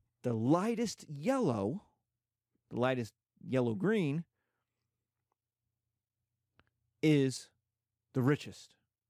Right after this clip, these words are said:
And look at Philly. Now, remember, you've got that line that makes that river. So where that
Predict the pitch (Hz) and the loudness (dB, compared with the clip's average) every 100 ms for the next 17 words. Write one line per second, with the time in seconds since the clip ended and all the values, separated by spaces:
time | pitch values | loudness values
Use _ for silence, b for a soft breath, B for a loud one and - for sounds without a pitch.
0 | _ _ _ _ _ _ _ _ _ _ | _ _ _ _ _ _ _ _ _ _
1 | _ _ _ _ _ b b _ 113 107 | _ _ _ _ _ b b _ -8 -2
2 | 131 180 - 156 123 92 - _ _ _ | 0 0 0 0 0 -2 -8 _ _ _
3 | _ _ _ _ _ _ _ _ _ _ | _ _ _ _ _ _ _ _ _ _
4 | _ _ _ _ _ _ _ _ - B | _ _ _ _ _ _ _ _ -20 B
5 | 123 120 117 120 160 185 135 - 127 113 | 0 2 0 0 0 2 0 -2 -6 -2
6 | 135 147 147 160 170 135 123 117 110 110 | 0 0 -2 0 0 0 -2 -2 -4 -4
7 | - 120 170 139 123 - _ _ _ _ | -2 0 2 2 0 -2 _ _ _ _
8 | _ _ _ _ - 170 214 202 202 202 | _ _ _ _ -6 0 2 2 0 -2
9 | - _ _ _ _ _ _ _ _ _ | -6 _ _ _ _ _ _ _ _ _
10 | _ _ _ - _ - - 135 135 135 | _ _ _ -20 _ -12 0 2 4 2